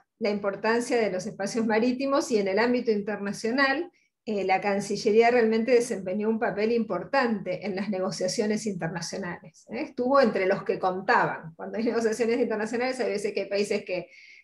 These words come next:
que cuentan, digamos que todos los tienen en cuenta, y otros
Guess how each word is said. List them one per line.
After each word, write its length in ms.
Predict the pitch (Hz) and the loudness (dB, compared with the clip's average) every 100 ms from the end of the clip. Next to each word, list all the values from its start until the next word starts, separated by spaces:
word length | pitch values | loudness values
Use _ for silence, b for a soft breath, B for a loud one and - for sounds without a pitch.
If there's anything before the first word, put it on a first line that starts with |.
| _ - | _ 0
que 200 | 208 226 | 2 6
cuentan, 520 | 262 277 262 277 262 | 8 8 6 4 4
digamos 360 | 196 208 220 | 4 4 2
que 100 | 180 | -2
todos 180 | 180 226 | -2 -2
los 140 | 196 196 | 0 -2
tienen 240 | 214 220 | 0 0
en 100 | 247 | 0
cuenta, 280 | 359 392 320 | -2 -2 2
y 100 | 220 | 2
otros 400 | 208 220 220 | 2 -2 -2